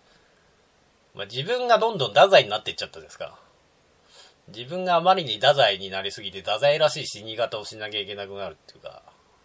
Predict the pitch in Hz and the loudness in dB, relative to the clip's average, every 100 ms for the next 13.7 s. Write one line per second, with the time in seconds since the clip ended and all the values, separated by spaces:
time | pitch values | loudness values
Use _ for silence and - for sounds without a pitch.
0 | _ 90 104 123 117 98 101 120 113 87 | _ _ -16 -8 -6 -4 -4 -4 -2 -4
1 | 80 98 98 107 107 98 _ 104 95 98 | -6 -14 -14 -12 -14 -16 _ -20 -16 -16
2 | 80 107 135 82 80 - 98 95 - 208 | -10 -6 -6 -8 -18 -18 -14 -12 -10 0
3 | 202 196 185 - - - 190 202 - 135 | 0 0 -6 -16 -8 -2 0 -2 -4 -6
4 | 104 87 85 123 185 190 175 165 151 143 | -6 -8 -6 0 0 0 -8 -8 -8 -8
5 | 135 123 - - - - - - 185 190 | -6 -6 -8 -20 -20 -4 -4 -4 -8 -6
6 | 190 190 123 101 92 92 98 - - 107 | -4 2 2 2 -12 -12 -14 -18 -14 -10
7 | - 123 117 110 127 131 92 80 73 78 | -4 -2 0 -2 -4 -6 -6 -8 -16 -18
8 | - _ _ _ _ _ _ _ _ _ | -20 _ _ _ _ _ _ _ _ _
9 | _ _ - 92 92 90 87 87 160 185 | _ _ -14 -12 -12 -16 -16 -12 -8 -4
10 | 202 185 175 165 160 156 156 120 - 110 | -2 -2 -6 -8 -4 -4 -4 -6 -6 -4
11 | 104 101 92 82 80 80 78 - - _ | -2 -2 -4 -10 -10 -10 -10 -14 -20 _
12 | _ _ 92 110 190 180 113 92 107 180 | _ _ -12 2 2 2 -2 -6 -8 -6
13 | 208 185 180 185 180 165 | -2 0 -2 -6 -8 -8